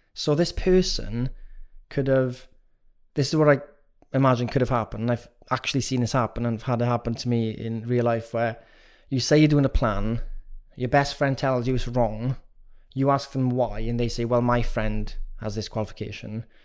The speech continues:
And it kinda keeps going, like, "My friend's this, my friend's this, my friend did that." And eventually you, that advice breaks in, and then you panic,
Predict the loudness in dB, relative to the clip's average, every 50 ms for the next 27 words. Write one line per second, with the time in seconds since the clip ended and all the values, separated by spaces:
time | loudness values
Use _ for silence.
0 | -16 -4 2 2 4 4 6 6 4 6 6 6 4 4 4 4 4 6 6 6
1 | 4 2 2 0 0 0 0 0 0 -2 0 -2 -4 -4 -4 -4 -4 -4 -4 -4
2 | -4 -4 -4 -6 -6 -8 -10 -10 -8 -6 -4 -4 -2 -2 -2 -4 -6 -8 -14 -20
3 | -20 -20 -20 -20 -20 -20 -20 -10 -4 0 2 4 4 4 4 2 0 0 2 0
4 | 0 -2 -6 -14 -20 -20 -20 _ -4 2 4 4 4 4 0 -2 0 2 4 4
5 | 4 2 0 -6 -10 _ 0 4 4 4 4 4 2 2 2 2 2 2 2 2
6 | 2 2 0 0 2 4 6 6 6 6 4 4 2 0 -2 -4